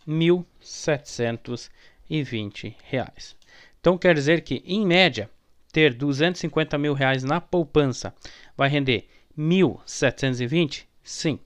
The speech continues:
Nesse momento, ele vai render, em média, mil setecentos e vinte por mês. Porém, como se trata de uma média, isso quer dizer que vai oscilar conforme os meses vão passando.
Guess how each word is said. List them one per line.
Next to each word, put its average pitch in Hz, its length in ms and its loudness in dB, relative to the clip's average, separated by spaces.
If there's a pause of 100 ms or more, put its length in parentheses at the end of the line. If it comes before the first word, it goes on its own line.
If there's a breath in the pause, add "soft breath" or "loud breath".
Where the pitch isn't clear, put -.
(440 loud breath)
Nesse 135 520 0
momento, 143 560 -2 (840)
ele 143 240 6
vai 135 180 6
render, 135 460 0
em 190 160 2
média, 139 500 2
mil 156 380 -2
setecentos 131 420 -6
e 131 60 -4
vinte 117 340 -8 (440 soft breath)
por 135 260 2 (100)
mês. 127 440 -4 (360 soft breath)
Porém, 175 240 6
como 139 240 0
se - 160 -6
trata 123 380 0
de 135 60 -4
uma 160 200 0
média, 135 720 -2 (380 loud breath)
isso - 160 -6
quer 127 160 2
dizer 139 400 -2
que 135 260 -2 (720 loud breath)
vai 123 640 2 (140)
oscilar 151 600 0 (180)
conforme 127 680 -2
os 156 200 -6
meses 131 380 0
vão 113 160 -4
passando. 147 520 0